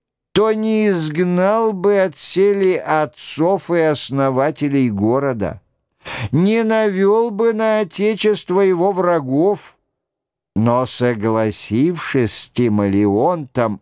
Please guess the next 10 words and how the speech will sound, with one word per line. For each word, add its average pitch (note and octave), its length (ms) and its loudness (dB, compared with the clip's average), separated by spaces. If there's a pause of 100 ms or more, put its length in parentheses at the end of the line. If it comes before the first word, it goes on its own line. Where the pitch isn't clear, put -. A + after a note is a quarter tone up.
и D3 140 0
Коринфянами, A#2+ 1400 -2 (540)
получил F#3 920 0
бы G3 220 2
от E3+ 260 0
них E3+ 440 -4 (180)
приличные C#3+ 920 2
почести C3+ 880 -2
и G#2+ 220 2
силу. C#3+ 720 0